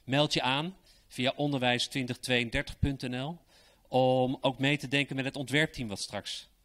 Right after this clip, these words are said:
aan de slag gaat. En met de leerlabs, waar, eh, op scholen zelf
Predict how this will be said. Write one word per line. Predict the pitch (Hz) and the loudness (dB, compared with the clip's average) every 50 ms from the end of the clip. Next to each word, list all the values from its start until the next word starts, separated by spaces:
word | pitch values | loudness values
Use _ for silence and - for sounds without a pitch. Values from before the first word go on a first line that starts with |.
| _ _ | _ _
aan | - 104 98 | -8 -8 -6
de | 95 | -6
slag | - - - 104 92 - - | -6 -6 -4 -4 -6 -6 -8
gaat. | 92 78 78 - | -12 -12 -12 -10
En | - 117 | -8 -4
met | 117 120 104 | -4 -4 -4
de | 135 113 | -4 -4
leerlabs, | 110 127 135 147 156 156 151 156 185 - - - - - _ - - - - - - _ - _ _ _ | -2 0 0 2 0 0 -2 -2 -4 -4 -8 -10 -10 -12 _ -20 -20 -20 -20 -20 -20 _ -20 _ _ _
waar, | 104 107 131 131 131 131 131 131 127 131 123 - _ _ _ _ _ _ _ _ _ - | -6 -4 -2 0 0 0 0 0 -2 -2 -6 -8 _ _ _ _ _ _ _ _ _ -8
eh, | - 113 120 - - | -6 -6 -6 -4 -6
op | 165 - | -6 -4
scholen | - - - 165 165 156 143 120 | -4 -2 0 0 0 0 0 0
zelf | 113 139 147 165 180 208 - - - | 2 2 4 4 2 0 -2 -10 -12